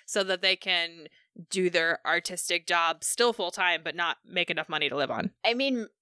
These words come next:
Speaker 2: I would say most of them, and if they don't have a second job, it's because they have a partner that's assisting in the support
Speaker 1: Yeah.
Speaker 2: financially, so.
Speaker 1: The other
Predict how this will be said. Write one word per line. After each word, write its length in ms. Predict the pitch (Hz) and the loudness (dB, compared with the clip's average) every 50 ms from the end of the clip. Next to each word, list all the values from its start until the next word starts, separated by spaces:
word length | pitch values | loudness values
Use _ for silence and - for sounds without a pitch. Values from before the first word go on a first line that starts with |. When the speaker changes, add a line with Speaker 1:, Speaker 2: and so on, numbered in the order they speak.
| _ _ - | _ _ -2
Speaker 2:
I 140 | 214 208 196 | 0 2 2
would 220 | 202 220 220 220 | 2 2 0 0
say 200 | - - 220 214 | 0 0 0 0
most 400 | 202 185 175 175 175 180 - - | 0 -2 -2 -2 -2 -4 -2 -2
of 160 | 226 202 185 196 | -2 -2 -2 0
them, 440 | 196 190 190 185 190 190 196 196 - | 0 2 2 2 0 0 -4 -6 -6
and 200 | - 196 185 180 | -4 -2 0 2
if 180 | 190 196 180 - - | 2 0 0 -2 0
they 180 | - 185 175 185 | 2 2 4 4
don't 220 | 185 214 233 - | 4 4 4 4
have 200 | 220 254 220 208 | 2 0 0 2
a 60 | 240 233 | 0 0
second 440 | - 254 240 233 - 240 226 220 | 0 2 0 0 0 -4 -6 -2
job, 400 | - 247 220 226 233 240 247 233 220 | 2 4 6 6 8 6 4 2 -2
it's 160 | 190 185 - | -6 -6 -6
because 300 | - 190 190 202 185 156 | -6 -6 -4 -4 -2 0
they 100 | 185 196 | 0 0
have 160 | 202 196 170 | 2 2 0
a 80 | 180 175 | 0 0
partner 460 | - - 196 185 - - 180 170 165 | 0 2 2 2 2 2 0 0 2
that's 200 | 165 165 165 - | 0 0 0 -2
assisting 540 | 185 175 - 180 175 - - - 160 151 160 | -4 -4 -2 -2 -4 -2 0 0 0 0 0
in 200 | 120 202 185 185 | -2 -2 -2 -2
the 140 | 165 147 165 | -2 -2 -2
support 520 | - - 196 - - - - - - - _ _ _ _ _ _ _ _ _ _ _ _ _ _ _ _ _ _ _ _ _ | -2 -4 -4 -4 -4 -6 -6 -6 -8 -12 _ _ _ _ _ _ _ _ _ _ _ _ _ _ _ _ _ _ _ _ _
Speaker 1:
Yeah. 140 | - 196 185 | 0 0 2
Speaker 2:
financially, 500 | - - - - - 180 - - 202 208 | 2 0 -2 -2 -4 -4 -2 -4 -6 -8
so. 380 | - - - - - - 208 233 - _ _ _ _ _ - | -8 -8 -6 -4 -2 -2 -4 -4 -6 _ _ _ _ _ -4
Speaker 1:
The 200 | - 254 262 - | -2 0 0 2
other 680 | - 262 262 294 330 349 349 339 330 311 294 269 - | 0 0 0 0 0 0 0 -2 -2 -2 -2 -2 -4